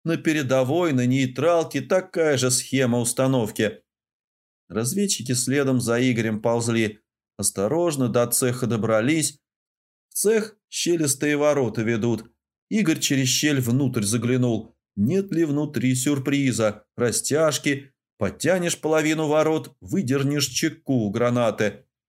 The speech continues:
Сам подорвешься и сигнал немцам подашь. Но никаких проволочек или веревочек не заметил. Приоткрыл воротину, осмотрелся.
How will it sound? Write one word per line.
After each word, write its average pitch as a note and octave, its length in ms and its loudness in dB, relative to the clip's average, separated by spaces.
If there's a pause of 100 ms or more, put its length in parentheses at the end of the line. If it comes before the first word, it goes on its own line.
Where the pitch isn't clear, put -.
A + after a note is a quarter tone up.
(140)
Сам G#3+ 260 0
подорвешься E3 680 0
и E3 240 -4
сигнал C#3 500 2
немцам A#2 460 0
подашь. A#2 520 0 (580)
Но G#2 100 0
никаких A2+ 600 0
проволочек E3 800 -2
или C#3+ 220 0
веревочек C3 720 0
не C3 160 -2
заметил. B2 800 0 (540)
Приоткрыл G2 580 0
воротину, C#3+ 840 -2
осмотрелся. A#2 1120 0